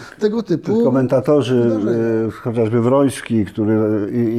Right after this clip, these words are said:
Speaker 2: i, i koleżanki z Gazety Wyborczej, które mają swoje przecieki z pisu, e,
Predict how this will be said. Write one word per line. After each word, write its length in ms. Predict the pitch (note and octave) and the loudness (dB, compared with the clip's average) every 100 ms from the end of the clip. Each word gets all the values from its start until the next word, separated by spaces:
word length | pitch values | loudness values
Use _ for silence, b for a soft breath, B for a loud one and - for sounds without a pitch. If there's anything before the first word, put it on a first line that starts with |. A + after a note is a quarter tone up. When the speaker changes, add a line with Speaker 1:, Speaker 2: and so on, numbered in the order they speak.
| A2+ A#2 A2+ | -2 -2 -2
Speaker 2:
i, 20 | B2 | -2
i 100 | A2+ | -2
koleżanki 560 | B2+ A2+ B2+ A#2+ B2 | 0 0 0 -2 -4
z 60 | A2 | -2
Gazety 380 | A2 B2 B2 A#2+ | 0 -2 -2 -2
Wyborczej, 420 | A2 C3+ - A2+ | 0 -2 -2 -4
które 240 | - A#2+ | -2 0
mają 280 | A#2+ B2+ B2 | 2 2 0
swoje 440 | - C3+ B2+ B2 A#2 B B | -2 0 2 2 0 B B
przecieki 600 | - C3 A2 D3 A#2+ D#2+ D2+ | -4 -2 0 -2 -2 -8 -14
z 100 | - | -6
pisu, 500 | B2 G2+ G2+ G2 - B B B B B B | -4 -2 -4 -6 -6 B B B B B B
e, 260 | G2+ G#2 - | 2 2 2